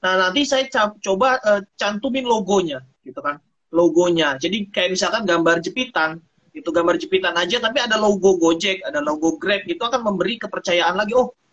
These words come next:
berarti yang ini bisa gu-, pakai Gojek, pakai Grab nih." Gitu. Kalau kita butuh hari ini, butuh same day, itu bisa berarti gitu. Nah, itu, eh, fitur pertama ya, servisnya. Terus kemudian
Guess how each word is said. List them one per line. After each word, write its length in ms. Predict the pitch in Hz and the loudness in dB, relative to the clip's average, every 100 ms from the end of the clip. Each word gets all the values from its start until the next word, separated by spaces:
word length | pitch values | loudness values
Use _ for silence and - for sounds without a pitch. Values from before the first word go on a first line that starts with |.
| _ | _
berarti 320 | 170 165 269 | 0 2 4
yang 80 | 226 | 2
ini 160 | 190 262 | 2 0
bisa 320 | 202 208 185 | 0 0 -2
gu-, 160 | 175 | -2
pakai 240 | - 185 190 | -2 -2 2
Gojek, 320 | 175 180 208 | 2 2 0
pakai 240 | 190 185 | -2 -2
Grab 240 | 180 190 196 180 | -2 -2 -4 -4
nih." 160 | 160 131 _ _ _ | -6 -8 _ _ _
Gitu. 240 | - - 139 | -16 -10 -2
Kalau 240 | 160 180 | 0 2
kita 240 | 196 196 | 0 -2
butuh 240 | 190 190 202 | 0 -2 -2
hari 320 | 190 185 190 | 0 2 2
ini, 320 | 196 202 269 | 0 0 0
butuh 240 | 196 190 175 | -2 -4 -4
same 320 | 185 165 165 | -2 0 0
day, 240 | 233 285 - - | 0 -2 -8 -12
itu 160 | 247 | -4
bisa 320 | 202 202 214 160 | 0 0 0 -2
berarti 560 | 160 156 - 147 131 | -2 -2 -2 -4 -4
gitu. 160 | 131 123 | -12 -10
Nah, 160 | 139 | -6
itu, 240 | 147 240 240 _ _ - | 0 0 0 _ _ 0
eh, 160 | 165 165 | 2 2
fitur 400 | 190 185 202 185 | 0 2 0 2
pertama 400 | 180 180 190 180 | 0 0 2 0
ya, 160 | 151 | 0
servisnya. 720 | - 165 160 190 - 180 139 - _ _ | -2 -4 -2 -6 -4 -6 -10 -10 _ _
Terus 300 | - 190 208 | -2 0 0
kemudian 560 | 196 170 160 180 220 220 | -2 -2 0 2 0 -4